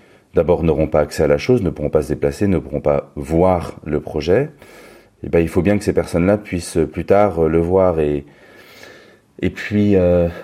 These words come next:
si on change d'échelle, on réfléchit à certaines galeries qui, qui ont, euh, des, des,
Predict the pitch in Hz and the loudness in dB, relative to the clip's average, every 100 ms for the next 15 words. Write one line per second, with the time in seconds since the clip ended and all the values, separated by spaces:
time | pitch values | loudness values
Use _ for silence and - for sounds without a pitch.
0 | - - - 98 92 90 104 92 95 90 | -18 -16 -2 0 0 0 0 2 0 2
1 | 113 120 123 113 92 85 90 92 85 104 | 4 6 4 4 2 0 -2 -4 -4 0
2 | 92 85 87 98 95 90 90 95 101 101 | 0 0 -2 0 2 2 2 2 2 0
3 | 87 82 80 78 76 78 78 - - _ | -4 -2 -2 -2 -2 -6 -10 -20 -20 _
4 | _ _ - 90 85 87 87 85 80 73 | _ _ -8 0 2 2 2 0 0 0
5 | 71 69 69 73 - - - - - - | 0 -2 -4 -8 -16 -20 -20 -20 -20 -20
6 | _ - 78 76 73 71 76 73 71 71 | _ -8 -2 0 0 -2 -2 -2 -4 -6